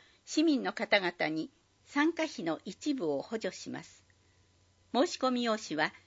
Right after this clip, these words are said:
市ホームページに掲載しているほか、希望者には送付します。対象となる会議等、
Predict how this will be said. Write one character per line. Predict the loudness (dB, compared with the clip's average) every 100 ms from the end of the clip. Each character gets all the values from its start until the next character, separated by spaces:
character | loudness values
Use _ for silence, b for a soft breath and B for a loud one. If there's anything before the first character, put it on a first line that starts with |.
| b -14
市 | -4 -4 -4
ホ | 0 2
ー |
ム | 2
ペ | 2 2
ー | 2
ジ | -2
に | -4 -6
掲 | -2 -2
載 | 0 -2 -2
し | -6
て | -6
い | -4
る | -6
ほ | -6 -6
か、 | -4 -4 b b b _
希 | -6 -2
望 | -2
者 | -2 -6
に | -2
は | -2 -4
送 | -8 -4 -4
付 | -4 -12
し | -10 -8
ま | -8
す。 | -12 -20 _ _ _ _ _ _ _ _ _ _ _ _ 2
対 | 2
象 | 2 -2 2
と | 2
な | 2
る | 0 -6
会 | 0 0 0
議 | -8 -6
等、 | 0 0 -2